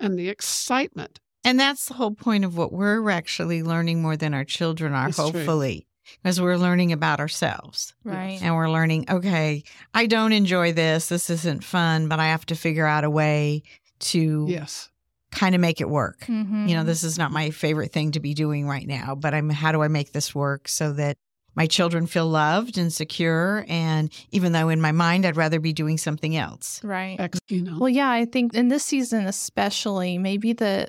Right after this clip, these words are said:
Speaker 3: the roadmap and the core values are for us just as much as they are for our kids.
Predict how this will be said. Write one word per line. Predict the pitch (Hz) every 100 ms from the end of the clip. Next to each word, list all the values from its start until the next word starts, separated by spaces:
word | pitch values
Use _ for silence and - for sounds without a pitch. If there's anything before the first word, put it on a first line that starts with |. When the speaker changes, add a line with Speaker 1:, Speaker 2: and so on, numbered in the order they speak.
| -
Speaker 3:
the | 202
roadmap | 196 190 202 208 202 190 196 196
and | 185
the | 175
core | 175 - 208
values | 202 190 196 196 190 190 196 - _ _ _ _ - 202
are | 196 196 - _ _ _ _ _
for | - 208 -
us | 175 180 247 - - - _ _ _ _ _ -
just | 220 -
as | 202 202
much | 202 190
as | 202
they | 190 180
are | 180
for | - 170
our | 165
kids. | - 175 170 180 320 320